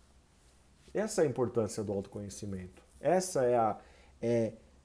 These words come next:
as verdades que a gente sente e fala, "Meu Deus, olha o que eu tava fazendo comigo ou com alguém,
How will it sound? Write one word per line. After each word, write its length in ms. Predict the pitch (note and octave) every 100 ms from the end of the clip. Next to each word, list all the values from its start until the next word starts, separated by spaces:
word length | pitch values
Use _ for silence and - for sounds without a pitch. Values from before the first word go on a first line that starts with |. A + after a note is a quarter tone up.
| _ -
as 200 | C3+ C3
verdades 640 | C3+ D3+ A#2 D3+ F3+ C#3+ -
que 100 | D3
a 60 |
gente 280 | C3 C#3+ B2+
sente 460 | - - D#3+ E3 D3
e 20 |
fala, 300 | C3 A#2+ A2
"Meu 220 | A2+ A#2+
Deus, 380 | G#2+ G2 G2 -
olha 160 | C3 C#3+
o 20 |
que 80 | B2+
eu 40 |
tava 220 | B2 A#2+
fazendo 360 | A2+ A2+ A2+ A#2
comigo 520 | - G#2+ A#2+ D3 B2+
ou 140 | A#2+ A#2
com 120 | A2+
alguém, 560 | G#2+ G#2+ C3 D3 C#3